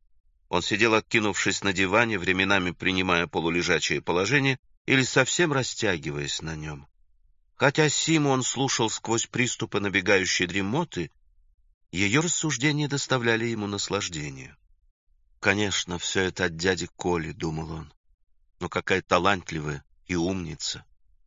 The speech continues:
Он соскочил с дивана и подошёл к окну. Оно выходило во двор, как в комнате рядом, где Лара с Симушкой теперь невнятно шептались. Погода портилась, на дворе темнело.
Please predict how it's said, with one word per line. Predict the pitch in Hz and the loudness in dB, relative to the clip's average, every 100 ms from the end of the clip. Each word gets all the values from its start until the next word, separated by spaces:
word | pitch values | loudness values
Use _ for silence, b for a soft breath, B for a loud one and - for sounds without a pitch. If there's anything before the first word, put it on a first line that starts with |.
| _ _ _ | _ _ _
Он | 139 | 0
соскочил | 143 156 - 160 196 170 | 2 0 0 2 2 0
с | |
дивана | 127 147 180 175 156 | 2 4 4 2 0
и | |
подошёл | 143 131 - 147 | 2 2 2 0
к | - | -2
окну. | 131 - 101 87 76 _ _ _ _ - | -6 -6 -4 -2 -4 _ _ _ _ 0
Оно | 107 123 120 | 4 4 4
выходило | 107 117 123 113 120 113 | 2 0 2 2 4 4
во | 113 | 4
двор, | 101 123 127 78 | 2 2 2 2
как | - 78 - | -4 -4 -6
в | - | -2
комнате | 101 87 90 - 95 | 0 0 -2 -2 0
рядом, | 110 107 73 69 | 2 0 -2 -8
где | 73 73 | -4 -2
Лара | 80 107 92 | 2 0 0
с | - | -4
Симушкой | - 117 135 123 - 117 | -4 -2 -2 -4 -4 -6
теперь | - 104 101 | -6 -4 -4
невнятно | 92 90 85 90 92 87 | -2 -2 -2 -4 -4 -6
шептались. | - 87 - 76 73 71 - - _ _ _ _ _ _ | -6 -6 -4 -4 -4 -8 -12 -12 _ _ _ _ _ _
Погода | - 101 151 151 | -2 2 2 2
портилась, | - 117 - 101 104 - - _ _ - | 2 2 0 -8 -8 -10 -12 _ _ -2
на | 90 | -2
дворе | 85 90 98 | 2 0 0
темнело. | - 85 80 78 78 | -4 -4 -2 -4 -6